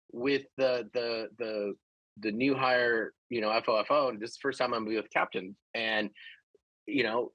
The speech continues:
uh, I was telling my partner last night, uh, when we were in the sim thing that, like, he's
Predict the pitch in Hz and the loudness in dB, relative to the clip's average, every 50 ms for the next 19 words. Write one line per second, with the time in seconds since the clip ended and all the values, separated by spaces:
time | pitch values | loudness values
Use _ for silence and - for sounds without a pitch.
0 | - 131 127 120 123 127 127 127 120 - - 156 160 156 147 143 131 120 113 - | 0 0 2 4 4 4 4 4 2 2 2 2 4 4 4 2 2 2 0 0
1 | - - 156 156 151 139 123 113 110 110 110 110 107 - - 139 151 160 143 127 | 2 2 2 2 2 0 -2 -2 -2 0 0 0 -2 -2 -2 -2 0 0 -2 -4
2 | - _ _ - 123 117 113 101 - 117 120 120 117 123 123 120 120 117 110 101 | -6 _ _ -6 -4 -4 -4 -4 -4 -2 0 0 2 2 2 2 2 2 0 -2
3 | - - - 175 208 196 - - - 123 117 113 104 - _ _ _ _ _ _ | -2 0 0 2 2 0 -2 -2 0 0 0 0 -4 -8 _ _ _ _ _ _
4 | _ _ - 123 117 117 117 - 123 117 113 107 101 - _ _ _ - - _ | _ _ -2 0 0 0 0 0 0 0 0 0 -2 -4 _ _ _ -20 -20 _
5 | _ _ - - - 160 196 220 233 202 185 - - | _ _ -16 -8 -4 -4 -2 -2 -2 -4 -4 -6 -10